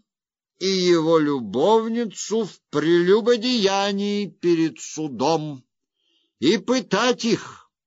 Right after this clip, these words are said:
пока не сознаются», спокойно молвил судья Ди.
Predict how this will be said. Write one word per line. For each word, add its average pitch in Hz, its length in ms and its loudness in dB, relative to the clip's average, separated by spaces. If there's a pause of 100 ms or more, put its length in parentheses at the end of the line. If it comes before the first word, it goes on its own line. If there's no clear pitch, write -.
(160)
пока 127 320 -4
не 190 140 -4
сознаются», 143 1160 -4 (200)
спокойно 139 840 -6
молвил 120 580 -4
судья 101 500 -10
Ди. 101 380 -12